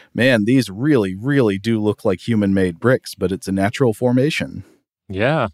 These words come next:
Speaker 2: yeah. I mean, you, if you just glanced at it, even if you, you, I, I don't know, I, I guess if you looked at it long enough, you might wonder why the bricks are not of uniform size.
Speaker 1: Mm-hmm.
Speaker 2: Um, but certainly the, it, it, it smacks of masonry. It smacks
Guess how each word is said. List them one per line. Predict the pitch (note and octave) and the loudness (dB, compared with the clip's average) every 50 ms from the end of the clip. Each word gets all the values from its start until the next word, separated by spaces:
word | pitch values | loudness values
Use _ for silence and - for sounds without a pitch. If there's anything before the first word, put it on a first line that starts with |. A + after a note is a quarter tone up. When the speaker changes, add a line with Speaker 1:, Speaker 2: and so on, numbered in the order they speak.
| _ - | _ -8
Speaker 2:
yeah. | F2+ G2 A2+ C3 A#2+ | -4 0 0 0 0
I | G2 G2 G2 | 0 0 0
mean, | F#2+ F#2 F#2 | 0 0 0
you, | F#2 G2+ G2+ - | 0 -2 -4 -4
if | - F#2 E2+ | -8 -8 -6
you | F#2+ F#2 | -4 -2
just | G#2 G2 - - | -2 -4 -4 -4
glanced | F#2 F2 E2+ F#2 G#2+ A2+ - - - | -4 -2 0 0 0 -2 -2 -2 0
at | A2+ A2+ B2 C#3 | 0 2 2 0
it, | C3+ G#2 G#2 | -2 -4 -2
even | A#2+ D3 E3 E3+ | -2 0 0 0
if | D3+ C#3 C3+ | -2 -2 -4
you, | C#3+ C#3 C3+ C3 B2 - | -6 -6 -6 -8 -12 -14
you, | C3+ B2 B2 B2 A2+ G2 G2+ G2 - - | -12 -10 -8 -8 -8 -8 -10 -10 -10 -8
I, | G#2 B2 A2+ G2+ | -8 -6 -4 -2
I | B2+ | -2
don't | B2+ A#2 | 0 0
know, | G2 F2+ | 0 -2
I, | F2 | -2
I | A#2 A#2+ F#2+ B2+ | -2 -2 0 0
guess | C#3 D3 - | 0 0 0
if | D3 C3 | -2 -2
you | B2+ B2+ | 0 2
looked | C3 C3 - - | 2 2 4 2
at | B2 A2+ A2 | 2 2 2
it | G#2 | 0
long | F2 G#2+ A2+ A2+ A2+ A#2 A#2+ A2+ | -2 -2 0 2 2 2 2 0
enough, | G#2 G2 F2+ F#2+ - - | 0 0 -2 -4 -4 -2
you | G#2 G2 | -2 0
might | G2+ G#2 G2+ G2 F2+ - - _ - - - - - - _ _ _ - - | 2 2 0 -2 -4 -8 -20 _ -20 -20 -20 -20 -20 -20 _ _ _ -20 -16
wonder | - G#2+ G2 G#2 G#2+ G#2+ F#2+ F#2+ F#2 | -12 -6 -2 0 0 0 0 0 -2
why | F#2+ G2 G2 G2+ G#2 G2+ G#2 G2+ | -2 -2 0 0 2 2 2 0
the | G2 F#2+ F#2 | -2 -2 -4
bricks | E2+ G2 G2 G2 - - - - | -2 0 0 0 -2 -4 -6 -4
are | F#2 | -2
not | F#2 F#2 F2+ F2+ | 0 0 0 -2
of | F2+ F2 D#2 | -2 -6 -8
uniform | F2 F2+ G2+ A2 G#2+ G2 - - G2 F2 E2 F2 - | -2 0 2 4 4 2 0 0 -2 -2 -2 -4 -4
size. | - F#2+ E2 D2+ D2+ D2+ D#2 E2+ F2+ - _ _ _ - - - | -2 -2 -2 -2 -2 -6 -6 -8 -10 -14 _ _ _ -20 -12 -10
Speaker 1:
Mm-hmm. | G#2 A2 G#2+ F#2+ F2 | -8 -6 -6 -4 -2
Speaker 2:
Um, | F2 F2 E2+ E2 E2 E2 D#2+ - | 0 0 0 0 -2 -4 -6 -8
but | F#2+ G2 F2+ G#2 G#2 F#2+ - - | -8 -2 0 0 0 0 -2 -4
certainly | - - D3 D3+ C3 A2+ G#2 G#2 G#2 | 0 0 0 0 2 0 0 0 0
the, | G2+ G#2+ A2 - A2+ | 0 0 -2 -2 -4
it, | G#2 - _ - | -8 -8 _ -12
it, | A2+ G2+ _ _ _ _ | -12 -12 _ _ _ _
it | - A2+ - | -18 -16 -10
smacks | - - - - A#2+ B2 A#2+ A2 - - - | -10 -10 -4 -2 0 0 0 -4 -6 -8 -8
of | A2+ F#2 | -8 -6
masonry. | F2+ F#2+ F#2 F#2+ F#2 - - - F#2 F2 F2 E2 _ _ - F#2+ D#2+ D#2+ D#2+ | -4 -4 -4 -4 -4 -8 -6 -6 -6 -6 -6 -8 _ _ -10 -8 -8 -8 -8
It | E2 F2+ F#2 - - | -10 -12 -12 -12 -14
smacks | - - A2+ A2 G#2 G#2 F#2+ - - - | -6 -4 -2 0 0 -2 -4 -8 -14 -18